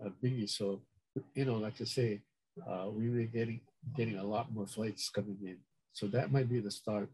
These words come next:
But I think, uh, Jamie had mentioned to me off, off camera was that, uh, they expect by Ju-, uh, July, June and July, uh, maybe July,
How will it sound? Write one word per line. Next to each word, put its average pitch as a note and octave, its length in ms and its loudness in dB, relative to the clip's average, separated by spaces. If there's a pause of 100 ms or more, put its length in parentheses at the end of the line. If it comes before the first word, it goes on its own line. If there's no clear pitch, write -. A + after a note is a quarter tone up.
(400)
But G#2 120 2 (100)
I A2 100 -2 (120)
think, - 180 -2 (520)
uh, G#2+ 180 0
Jamie B2+ 300 4
had G2 160 0
mentioned G#2+ 400 -2
to G#2 80 -6
me G#2 300 -4
off, G#2 360 -2
off G2+ 240 -6
camera A2 280 0
was G2 220 -4
that, G#2 220 0 (440)
uh, F#2 280 -4 (320)
they A#2 80 0
expect C3 480 0
by G#2+ 100 0
Ju-, C3+ 280 2 (160)
uh, G2 120 2
July, G#2 480 0 (100)
June B2 200 0
and A2+ 120 -2
July, G#2 560 -2 (680)
uh, - 140 -12
maybe G2+ 240 0
July, G2 420 -2